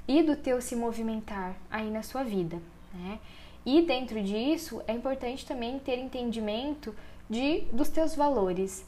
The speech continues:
daquilo que você não abre mão, né? Do que é muito importante pra ti. E alguns, né, é, algumas coisas que podem ser valores pra que você consiga pensar aí dentro da tua perspectiva,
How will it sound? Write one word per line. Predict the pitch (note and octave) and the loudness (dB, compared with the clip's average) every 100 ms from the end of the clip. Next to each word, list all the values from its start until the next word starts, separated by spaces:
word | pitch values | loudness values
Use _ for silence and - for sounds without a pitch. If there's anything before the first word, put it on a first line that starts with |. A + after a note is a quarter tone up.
| - | -6
daquilo | A3 A#3 C#4 C4+ | -4 -4 -4 -4
que | C4+ | -4
você | B3 B3+ C4 | -4 -2 -2
não | B3+ C#4 C#4+ | -2 -2 0
abre | B3+ A3+ B3 | 0 0 0
mão, | A#3 F#3 F3 F3+ - | 0 0 -2 -4 -6
né? | G3 | -4
Do | G#3 | -4
que | A3 A#3+ | -4 -4
é | |
muito | B3 C#4+ D#4 | -2 0 0
importante | C#4 B3 A#3 G#3+ - | -2 -2 -2 -6 -4
pra | A3+ | -6
ti. | A3 - G3 F3+ - - - - - | -4 -6 -4 -4 -8 -16 -16 -14 -4
E | A#3 A#3 - | 0 0 4
alguns, | A3 A3+ A3+ B3+ C4 A3 | 6 6 4 0 -2 -2
né, | G#3 B3 - - | 0 0 -2 -4
é, | G3+ F#3+ F3+ F3+ - - - - | -4 -2 -2 -2 -4 -4 -6 -2
algumas | G#3 G#3+ A#3 | -2 -2 -4
coisas | - A3+ A3+ - | -2 -2 0 -4
que | A3+ | -2
podem | A#3 A3 A3 | 2 2 2
ser | G#3+ G#3 | -4 -2
valores | F#3+ F#3 F3+ C4 C4+ - | 0 0 2 2 0 -2
pra | - G#3+ | -8 -8
que | G#3 | -8
você | G#3 A#3 | -8 -8
consiga | G#3+ A3 - G#3 G#3 | -8 -8 -6 -4 -2
pensar | G3+ G3 G3 F3+ | -2 -4 -2 0
aí | F3+ | 0
dentro | F3+ G3 F#3+ | 0 -2 -4
da | F3+ | -4
tua | F#3 F#3+ | -4 -4
perspectiva, | F#3 F#3+ F#3 - - - C4+ G3+ | -6 -6 -8 -6 -4 -2 -2 -2